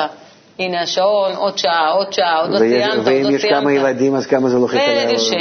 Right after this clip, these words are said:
Speaker 1: הוא עייף מכל היום, והוא מתחיל למרוח את הזמן ולהסתכל, ואתה רואה אותו עם הספרים פתוחים, הוא אפילו מנסה, אבל הוא עייף, הוא רוצה את העניינים שלו, וכבר רוצה שוב להגיע למחשב.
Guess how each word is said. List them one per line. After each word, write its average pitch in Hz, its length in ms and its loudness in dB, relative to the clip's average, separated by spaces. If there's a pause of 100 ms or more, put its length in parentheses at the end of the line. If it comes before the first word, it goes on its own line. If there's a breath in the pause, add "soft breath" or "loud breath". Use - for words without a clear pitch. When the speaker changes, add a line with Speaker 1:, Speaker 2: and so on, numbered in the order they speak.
(160)
Speaker 1:
הוא 185 140 2
עייף 240 240 -2
מכל 220 300 -2
היום, 170 540 0
והוא 180 140 -4
מתחיל 220 280 -2
למרוח 208 360 0
את 214 120 -4
הזמן 151 640 -2
ולהסתכל, 165 760 -4
ואתה 156 160 -6
רואה 170 140 0
אותו 202 120 -2
עם 220 80 -2
הספרים 226 360 -4
פתוחים, 277 260 -4
הוא 247 80 0
אפילו 247 260 -2
מנסה, 240 440 -4 (460 loud breath)
אבל 208 160 -2
הוא 285 100 0
עייף, 415 340 -2
הוא 214 100 -4
רוצה 220 240 -2
את 262 100 -4
העניינים 208 380 -2
שלו, 185 260 -2
וכבר 160 200 -8
רוצה 170 220 -6
שוב 196 240 -2
להגיע 175 260 -2
למחשב. 160 480 -6